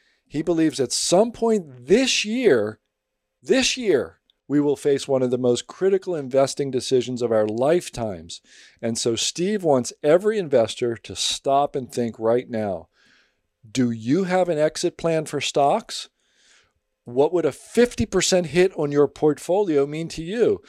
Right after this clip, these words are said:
Would you be able to delay retirement for ten years?"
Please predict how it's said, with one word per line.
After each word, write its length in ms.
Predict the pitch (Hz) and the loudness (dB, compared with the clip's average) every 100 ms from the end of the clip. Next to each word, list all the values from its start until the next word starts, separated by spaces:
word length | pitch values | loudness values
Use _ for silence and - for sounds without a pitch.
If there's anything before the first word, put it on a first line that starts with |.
| - | -6
Would 180 | 135 123 | -2 0
you 100 | 143 | -2
be 180 | 143 143 | 0 0
able 200 | 143 147 | 2 -2
to 160 | - | -4
delay 320 | 139 135 135 139 | -2 2 4 4
retirement 720 | 131 - 147 160 185 214 240 | 2 -2 -2 0 2 0 -2
for 160 | 139 | -6
ten 380 | - - 156 165 | -4 -2 -2 -2
years?" 600 | 156 170 202 294 277 - | -2 0 0 -2 -6 -10